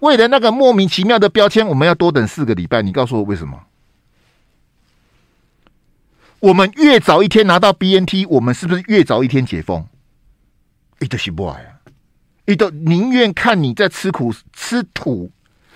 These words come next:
吃苦或是吃土，你就多等四个礼拜，因为我民进党，我很意识形态啊。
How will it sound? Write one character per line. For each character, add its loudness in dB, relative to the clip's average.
吃 -4
苦 -6
或 0
是 -8
吃 -6
土， -10
你 -4
就 -2
多 0
等 -4
四 -6
个 -4
礼 -10
拜， -4
因 -2
为 -4
我 -4
民 -6
进 -8
党， -10
我 -4
很 -6
意 -8
识 -12
形 -12
态 -8
啊。 -20